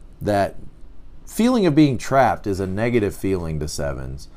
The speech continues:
Um, sevens want freedom, so, you know, we can be a little anti-authoritarian, um, not in a directly rebellious way, unless we have a strong eight wing.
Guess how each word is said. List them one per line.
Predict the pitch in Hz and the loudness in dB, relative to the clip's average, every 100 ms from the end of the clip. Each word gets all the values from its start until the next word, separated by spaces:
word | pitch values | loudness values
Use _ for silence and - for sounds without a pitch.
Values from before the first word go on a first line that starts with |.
| - - - | -14 -14 -12
Um, | - 104 98 85 78 - | -4 -2 -2 -4 -6 -8
sevens | - - 113 123 | -4 2 2 2
want | 113 117 | 0 -2
freedom, | - - 151 110 78 82 101 - - - | -4 0 2 2 -2 -4 -8 -10 -12 -10
so, | - 117 104 92 | -2 0 0 -2
you | 98 | -2
know, | 98 85 | -2 -2
we | 101 | -2
can | 104 | -2
be | 101 | 0
a | 117 | 2
little | 113 104 | 2 0
anti-authoritarian, | 107 107 101 107 98 85 110 95 80 117 117 104 80 78 80 - - - - - - | -2 -4 -2 -2 -2 -2 -2 -2 -2 -2 0 0 0 -2 -4 -6 -14 -18 -20 -18 -14
um, | - 90 82 78 73 - - - - - - - | -8 -4 -4 -4 -6 -8 -14 -16 -16 -18 -14 -2
not | 151 240 233 | 4 4 4
in | 147 147 | 2 2
a | 127 104 - - - - | 4 2 -2 -10 -12 -4
directly | 104 120 98 120 131 139 | 2 4 4 2 2 2
rebellious | 110 95 80 110 110 101 90 | 2 2 2 2 2 2 -2
way, | 92 85 80 80 82 - - - - - | -2 -2 0 -2 -4 -10 -14 -16 -18 -10
unless | 120 120 135 - | -4 0 0 2
we | 127 | 2
have | 117 101 | 4 2
a | |
strong | 92 - 107 98 | -2 -2 -2 0
eight | 101 101 | 0 0
wing. | 80 73 71 73 | -2 -4 -4 -8